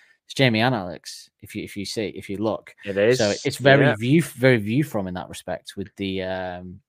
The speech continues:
Speaker 1: playing at the same time, different things that go
Speaker 2: Yeah.
Speaker 1: in sync like that. Yeah, very, very view from breakdown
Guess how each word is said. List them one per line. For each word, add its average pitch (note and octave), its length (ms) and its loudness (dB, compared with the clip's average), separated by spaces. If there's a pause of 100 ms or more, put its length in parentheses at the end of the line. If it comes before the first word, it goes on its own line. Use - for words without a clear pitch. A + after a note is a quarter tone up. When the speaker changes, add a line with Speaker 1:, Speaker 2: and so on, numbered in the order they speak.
Speaker 1:
playing F#2+ 260 -10
at E2 60 -12
the F#2+ 80 -18
same F#2 260 -10
time, F2+ 260 -12
different F2+ 300 -10
things F#2+ 460 -6
that F2+ 140 -10 (540)
go G2+ 140 -4
Speaker 2:
Yeah. F#2 60 -4
Speaker 1:
in F2 80 -10
sync G2 340 -8
like F#2 220 -10
that. F2+ 180 -6
Yeah, G2+ 240 -2 (120)
very, G2 220 -6
very G2+ 360 -6
view G2 240 -10
from F#2+ 260 -6
breakdown F#2+ 800 -8